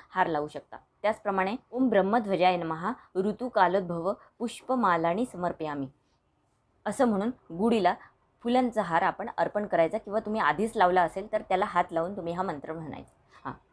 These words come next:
"ओम ब्रह्मध्वजाय नमः धूपम आग्रापयामि," असे म्हणून गुढीला धूप ओवाळायचा. त्यानंतर "ओम ब्रह्मध्वजाय नमः दीपम दर्शयामि," असं म्हणून गुढीला आपण दीप ओवाळायचा.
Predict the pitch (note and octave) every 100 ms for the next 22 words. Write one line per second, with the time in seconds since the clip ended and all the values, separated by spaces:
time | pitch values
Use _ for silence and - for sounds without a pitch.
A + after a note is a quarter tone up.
0 | _ - B3 G#3+ G3+ G#3 A#3+ G#3 E3+ E3+
1 | E3+ F3 C#3+ D#3+ G3+ - _ E3 G3+ -
2 | C4 - - F3+ F3 G3 B3+ A#3 F3 D3+
3 | C3+ _ _ - G3 C4 A3 A#3 B3 _
4 | - F3 G3 F#3+ A3+ G3+ G#3 F#3+ C#3+ C#3+
5 | C3+ - _ _ _ A#3 B3+ F#3+ G3+ -
6 | - - A#3+ B3+ F#3+ F3+ G3+ G3+ F#3 E3+
7 | E3+ D#3+ E3 A3 F3+ G3+ A3+ C4 G3+ F3
8 | - D#3+ D3 - F#3+ A#3+ G3 G#3 - -
9 | F3 F#3+ F3+ F#3 F#3 G#3+ B3+ - F3 A#3
10 | - - E3+ D3+ D3 C#3+